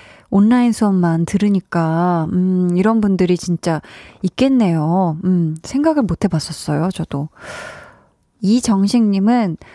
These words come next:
"우리 아들 생각나 토닥토닥 해드리고 싶네요. 모든 젊은이들이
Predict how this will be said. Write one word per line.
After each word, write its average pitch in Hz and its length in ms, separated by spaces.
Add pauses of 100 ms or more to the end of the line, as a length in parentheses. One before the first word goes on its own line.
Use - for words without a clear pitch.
(180)
"우리 196 240
아들 175 400
생각나 190 800 (180)
토닥토닥 - 920
해드리고 220 400
싶네요. 180 600 (400)
모든 202 440
젊은이들이 196 840